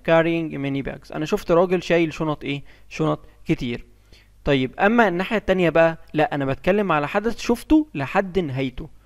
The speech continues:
شفت حدث ككل، شفت حدث كامل. I saw هبة leave a few mo-، a few minutes ago، شفت هبة وهي بتغادر من إيه؟ من دقايق فاتت، يعني شفت الموضوع كله من أوله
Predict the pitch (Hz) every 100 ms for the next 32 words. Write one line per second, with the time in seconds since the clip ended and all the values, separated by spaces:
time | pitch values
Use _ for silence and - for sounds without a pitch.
0 | _ - 156 - 131 160 165 214 - 185
1 | 143 120 - 160 - - 160 170 - 135
2 | 123 123 117 - - - 139 131 - 165
3 | 135 - 165 185 254 - - - 160 196
4 | 262 285 - - 135 - 156 202 175 143
5 | 143 - 143 - 190 196 160 156 - -
6 | - 139 127 117 - - 196 202 - 170
7 | 196 208 175 196 196 - - - 139 143
8 | 160 180 165 143 131 147 151 135 123 135
9 | 139 139 160 - 135 123 131 - - -
10 | - 151 139 131 214 - - - 160 156
11 | 147 143 143 196 185 156 123 123 135 147
12 | 160 175 277